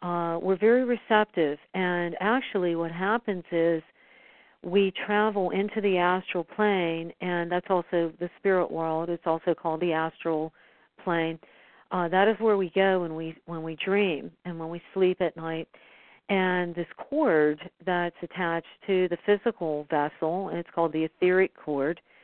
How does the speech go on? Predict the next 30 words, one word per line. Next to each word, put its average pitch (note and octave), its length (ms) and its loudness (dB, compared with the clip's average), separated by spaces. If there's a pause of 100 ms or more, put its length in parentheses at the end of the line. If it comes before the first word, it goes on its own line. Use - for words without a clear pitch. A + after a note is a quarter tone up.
(540)
that G3+ 220 6
can A3+ 260 -6
stretch F3 360 4 (300)
into F3+ 220 -4
eternity. E3+ 720 -2
So D#3+ 240 -2
there's D#3 220 -6
no F3 200 -2
limit F3+ 400 -2
to E3+ 80 -6
that D3+ 180 -2
cord. D3+ 340 -4 (480)
And F#3 100 -2
we F#3+ 100 -2
can G#3 160 -6
travel F#3+ 420 0
miles F#3+ 420 -2
and F#3 100 -6
miles F3 300 -4
and E3 80 -10
miles E3 560 -4
in E3+ 100 -8
the D#3+ 140 -8
astral F3 360 -4
plane. C#3+ 260 -8
There's E3+ 120 -10
really F3 260 0
no D#3+ 220 0
equivalent D3+ 500 -2
of C#3+ 80 -10